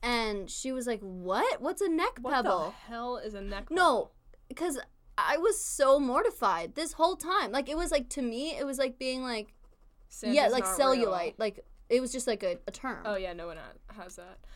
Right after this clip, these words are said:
Speaker 2: One time I was,
Speaker 1: No,
Speaker 2: like
Speaker 1: no, no, no, I mean, like, the ter-, like, the term cellulite, everyone knows it, and, like,
Speaker 2: Yeah, but,
Speaker 1: everyone's
Speaker 2: like,
Speaker 1: got a little.
Speaker 2: also, like, y-,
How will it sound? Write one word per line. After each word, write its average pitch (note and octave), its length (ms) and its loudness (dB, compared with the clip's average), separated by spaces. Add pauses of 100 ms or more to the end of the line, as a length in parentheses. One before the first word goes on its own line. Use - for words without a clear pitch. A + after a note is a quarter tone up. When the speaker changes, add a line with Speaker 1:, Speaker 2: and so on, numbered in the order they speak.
(140)
Speaker 2:
One B3 140 -2
time D#4+ 220 4
I E4+ 60 4
was, D#4 120 6
Speaker 1:
No, G4 100 8
Speaker 2:
like G4+ 80 8
Speaker 1:
no, G4 80 6
no, F#4 100 6
no, E4 140 10
I D4+ 140 6
mean, D4+ 280 2
like, B3+ 340 2
the A#3 160 4
ter-, B3+ 320 -4
like, A#3+ 200 0
the B3+ 80 0
term C#4+ 200 0
cellulite, B3+ 440 6
everyone A#3+ 420 2
knows A3 340 2
it, F3+ 260 -2
and, G#3+ 120 -6
like, G#3 260 -6 (240)
Speaker 2:
Yeah, - 80 0
but, C4+ 80 8
Speaker 1:
everyone's C4 160 8
Speaker 2:
like, B3 100 6
Speaker 1:
got A#3 200 10
a A3+ 40 6
little. G3+ 300 2
Speaker 2:
also, A#3 300 0
like, G#3 460 -8
y-, A#3 120 -16